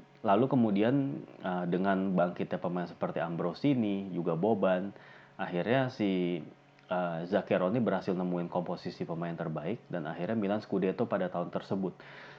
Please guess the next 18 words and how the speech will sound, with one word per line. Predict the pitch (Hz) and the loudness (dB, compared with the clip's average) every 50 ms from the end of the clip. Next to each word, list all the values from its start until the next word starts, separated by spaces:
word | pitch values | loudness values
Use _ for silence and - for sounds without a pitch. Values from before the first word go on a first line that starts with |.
| - - | 0 2
Tapi | 117 113 175 180 | 4 6 6 6
pada | - 160 139 139 | 8 8 8 8
tahun-tahun | 131 - 123 117 117 120 117 117 | 8 8 6 6 8 8 6 6
itu, | 143 160 160 - 113 107 120 117 - - - - | 6 4 4 6 4 4 4 2 -4 -14 -12 -8
gue | 104 101 110 123 | 0 6 6 8
sendiri | 139 139 135 127 127 139 160 | 8 8 6 6 6 8 8
nulis | 147 135 123 123 135 131 | 8 8 10 8 8 8
di | - 113 | 6 4
buku | 104 104 98 - 104 | 2 4 2 0 0
catatan | - 98 92 - - - 95 95 95 95 92 | 0 -2 -4 -4 0 0 2 2 2 2 4
gue | 107 107 98 | 6 6 6
waktu | 95 90 85 78 92 92 | 6 6 4 2 0 -2
itu | 90 - 90 82 | 0 0 -2 -4
ya, | 80 80 - - | -4 -8 -8 -4
catatan | - 87 - - - - 95 90 95 92 | -4 -2 -2 -2 0 2 2 2 2 2
gue | 98 104 107 101 - | 4 4 4 2 2
waktu | - 98 95 95 95 - - - - - - - - - - - - - - | 0 0 2 2 0 -2 -8 -18 -20 -20 -20 -20 -20 -20 -20 -20 -20 -10 -2
gue | 101 98 95 | 2 4 6